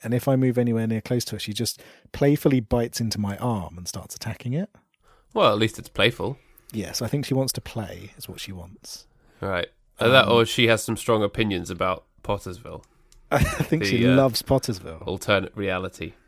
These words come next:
Speaker 1: Yeah.
Speaker 2: Not the, uh, the film. <laughs>
Speaker 1: <laughs> Yes, not the film. Although th-, I, I was watching that today.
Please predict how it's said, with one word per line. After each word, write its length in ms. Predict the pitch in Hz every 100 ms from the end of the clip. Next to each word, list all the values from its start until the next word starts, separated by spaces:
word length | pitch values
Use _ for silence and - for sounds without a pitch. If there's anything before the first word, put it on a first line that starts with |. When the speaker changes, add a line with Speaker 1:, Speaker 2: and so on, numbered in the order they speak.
| _ _ _
Speaker 1:
Yeah. 340 | 110 104 101 101 - _ _ _ _ _ _ -
Speaker 2:
Not 340 | 101 101 -
the, 220 | 101 95
uh, 160 | 90 90 -
the 60 | 95
film. 360 | 101 87 - -
<laughs> 40 | - - _ _ _ _ _ _ _ -
Speaker 1:
<laughs> 60 | 554 539 - - 208 - 156 123 - 190 -
Yes, 540 | 185 156 131 - -
not 140 | 131 147
the 80 | 113
film. 340 | 123 101 104
Although 220 | 120 127
th-, 120 | 120 -
I, 180 | 160 -
I 140 | 151
was 140 | 156 131
watching 300 | 151 143 131
that 140 | 135
today. 460 | 123 139 117 87